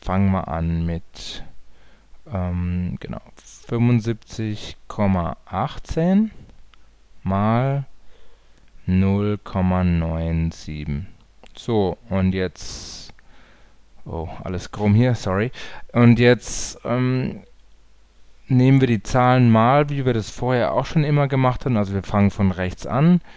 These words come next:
Sieben mal acht ist sechsundfünfzig und schreiben das hier in und, und denkt dran, einfach, einfach das Komma erstmal komplett ignorieren. Ähm, ähm, multipliziert die Zahlen, als ob das,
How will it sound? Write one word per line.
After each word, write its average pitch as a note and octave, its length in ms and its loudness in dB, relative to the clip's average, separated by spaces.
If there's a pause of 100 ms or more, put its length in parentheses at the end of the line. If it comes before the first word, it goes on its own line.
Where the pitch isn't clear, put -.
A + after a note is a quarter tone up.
(540)
Sieben B2+ 520 2
mal F#2 300 2
acht - 720 0 (180)
ist A2 240 -4
sechsundfünfzig D3+ 1300 0
und A2+ 180 -2
schreiben A#2 280 -2
das G#2 120 -6
hier B2 240 -6
in A#2 140 2
und, A2 300 4 (420)
und A#2 220 2
denkt A#2+ 220 2
dran, C3+ 120 2
einfach, A#2+ 440 2
einfach C3 360 -2
das - 260 -4
Komma D3 320 4
erstmal B2 380 2
komplett A2 460 2
ignorieren. F#2 880 2
Ähm, F#2 240 0 (800)
ähm, G#2 220 0
multipliziert A2 640 2
die B2 100 -2
Zahlen, A2 260 2
als G2+ 140 2
ob G2 160 -6
das, - 580 -6